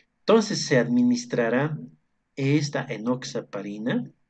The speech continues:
a dosis de un miligramo por kilogramo peso, ya en un paciente hospitalizado,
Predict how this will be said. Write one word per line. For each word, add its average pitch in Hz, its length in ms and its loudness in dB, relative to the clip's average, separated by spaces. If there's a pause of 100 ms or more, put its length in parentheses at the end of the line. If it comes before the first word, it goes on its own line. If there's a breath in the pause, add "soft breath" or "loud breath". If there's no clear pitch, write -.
(480)
a 131 180 0
dosis 165 520 -2
de - 240 -2
un 180 680 4 (240)
miligramo 123 720 0
por - 220 -8
kilogramo 104 760 -8
peso, 98 420 -4 (3250)
ya 165 320 6
en 247 100 10
un 240 140 10
paciente 147 600 2
hospitalizado, 120 1120 -2